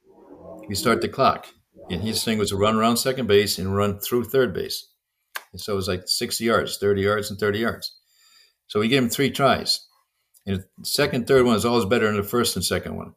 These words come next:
because they get a better arc. So that arc means a lot, but you have to practice it. You gotta find out what your arc is. Everybody's arc's a little bit different. So you practice it,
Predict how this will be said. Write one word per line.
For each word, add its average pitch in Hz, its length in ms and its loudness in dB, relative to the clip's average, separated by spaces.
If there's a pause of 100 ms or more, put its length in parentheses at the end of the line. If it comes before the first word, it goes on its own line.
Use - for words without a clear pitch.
(140)
because 104 380 -2
they 101 80 2
get 107 160 0
a - 40 -4
better 104 260 2
arc. - 280 -2 (480)
So - 160 -4
that 98 160 2
arc 139 320 2
means 110 240 -2
a 110 60 0
lot, 113 360 0
but 101 140 -10
you 101 80 -2
have 131 160 2
to - 80 -2
practice 156 420 -2
it. - 80 -8
You 101 80 -4
gotta 117 180 4
find 120 280 2
out 113 80 2
what 117 160 0
your 107 100 2
arc 135 240 2
is. 135 140 -4
Everybody's 110 340 0
arc's 117 260 0
a 107 40 -2
little 98 140 -2
bit 87 60 -8
different. - 320 -8 (840)
So - 140 -6
you 95 160 2
practice 143 440 0
it, 101 260 2